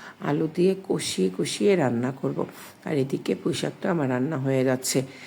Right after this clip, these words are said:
আহ, রান্নাটা শেষ করে আমি আপনাদের পুরো মাছ আজকে দেখাবো যে আমি আজকে কী কী,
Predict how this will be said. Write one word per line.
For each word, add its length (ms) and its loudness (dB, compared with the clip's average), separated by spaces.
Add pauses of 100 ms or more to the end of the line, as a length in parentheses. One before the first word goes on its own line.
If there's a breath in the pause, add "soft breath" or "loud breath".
(240 loud breath)
আহ, 300 2
রান্নাটা 500 2
শেষ 220 -2 (320)
করে 260 4
আমি 220 2
আপনাদের 360 -2 (100)
পুরো 200 6
মাছ 400 2 (100)
আজকে 260 -4
দেখাবো 460 0
যে 120 -2
আমি 160 2
আজকে 300 -6
কী 120 0
কী, 260 0